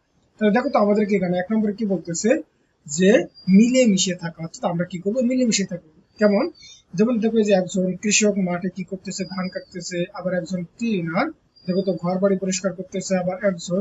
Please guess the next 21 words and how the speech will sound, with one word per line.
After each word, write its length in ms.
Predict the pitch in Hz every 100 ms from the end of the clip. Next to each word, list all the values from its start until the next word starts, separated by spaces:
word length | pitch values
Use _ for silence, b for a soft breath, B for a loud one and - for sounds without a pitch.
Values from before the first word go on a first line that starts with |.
| 214
জেলে 360 | 190 185 185 190 190 _ _ _ _ 180
নদীতে 340 | 190 190 196
মাছ 220 | 170 180 185
ধরতেছে, 500 | 190 - 190 - 185 190 185 - _ - - - _ _ _ _ _ _ -
আবার 180 | 196 220
একজন 320 | 220 185 196 294 - _ 175
দেখো 240 | 196 208 190
যে 180 | 196 196 190 220 -
রুগী 400 | 185 220 180 247 320 _ _
সে 180 | - 190 180
কি 120 | 196
করতেছে, 540 | 202 196 214 190 196 202 240 _ -
এ-, 180 | 185 190
এ-, 100 | 185 185
একজন 200 | 170 190
ডাক্তার 360 | 175 190 - 220
দেখো 220 | 196 196 196 190
যে 60 | 185
রুগী 280 | 180 196 208
দেখতেছে, 440 | 202 - 196 202 196 196 _ b b _
আবার 260 | 175 175